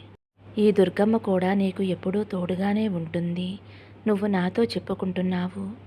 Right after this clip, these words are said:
నువ్వు అంటున్న ప్రతి మాట నేను వింటున్నాను,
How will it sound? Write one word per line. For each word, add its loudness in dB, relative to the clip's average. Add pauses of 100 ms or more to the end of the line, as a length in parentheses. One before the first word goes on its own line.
(440)
నువ్వు 6
అంటున్న 2
ప్రతి 0
మాట 0
నేను 2
వింటున్నాను, -2